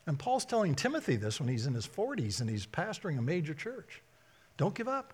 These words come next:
Keep growing. Now, earlier, Peter had given some information that fits in with this exhortation. And the information was, how does that actually happen?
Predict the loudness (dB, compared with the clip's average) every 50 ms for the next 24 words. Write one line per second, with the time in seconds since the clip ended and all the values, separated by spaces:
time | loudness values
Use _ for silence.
0 | -8 -2 0 0 0 0 0 0 0 0 0 -4 -6 -6 -10 -16 _ _ _ _
1 | _ _ _ _ _ _ _ _ _ _ _ _ _ _ _ _ _ _ _ _
2 | _ _ _ -20 -10 0 4 6 6 6 6 6 4 4 6 6 6 6 6 6
3 | 6 4 2 2 2 4 6 6 6 6 6 6 6 6 6 4 4 2 2 2
4 | 2 0 -2 -4 -6 -10 -18 -20 -20 -20 -20 -20 -12 _ 0 4 6 6 6 4
5 | 4 4 4 4 4 4 2 2 2 2 4 6 6 6 6 6 4 2 2 2
6 | 2 4 4 6 6 6 4 2 -4 -18 -18 -16 -14 -6 2 6 6 6 6 4
7 | -2 0 2 2 4 6 6 6 6 6 4 4 4 4 4 4 4 6 6 4
8 | 4 4 2 2 2 4 4 4 4 4 2 0 -2 -4 -4 -6 -10 -14 -14 -14
9 | -6 0 4 6 6 6 6 4 4 2 2 2 4 4 4 4 4 2 0 0
10 | 0 0 2 4 4 4 2 2 -2 -8 -16 -20 -20 -20 -20 -10 -4 -2 0 2
11 | 2 2 2 2 2 2 2 2 2 4 4 4 2 2 0 -2 -2 -2 -2 -2
12 | -2 0 0 0 0 0 -2 -2 -6 -8 -8 -8 -10